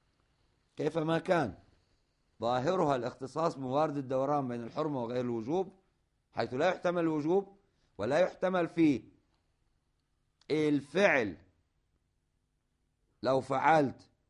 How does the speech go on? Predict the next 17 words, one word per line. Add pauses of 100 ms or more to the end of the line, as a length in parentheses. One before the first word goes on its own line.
(420)
أن
يكون
مخالفة
لوجوب (380)
وتفويتا (560)
لمصلحة
ومنفعة، (1200)
وليس
فيه
فقط
إلا
احتمال
التحريم،
وأن
أكون
لو
فعلت